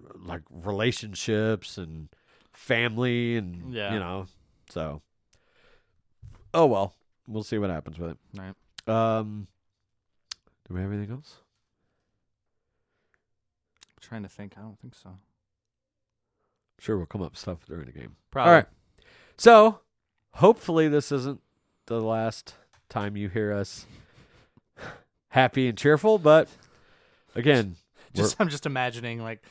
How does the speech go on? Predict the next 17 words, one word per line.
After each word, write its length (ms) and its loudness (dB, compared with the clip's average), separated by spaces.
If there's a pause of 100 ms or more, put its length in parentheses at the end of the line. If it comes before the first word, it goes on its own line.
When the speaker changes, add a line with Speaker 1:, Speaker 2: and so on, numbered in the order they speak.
(200)
Speaker 2:
we 120 -14
say 240 -8
this 400 -12 (520)
that's 160 -10 (160)
end 120 -6
of 60 -6
part 200 -6
one. 200 -8
Part 220 -12
two 140 -14
starts. 400 -12
Speaker 1:
<laughs> 1900 8 (220)
Yeah, 300 6
like, 320 2
I 100 4
mean, 400 -2 (380)
look, 280 -2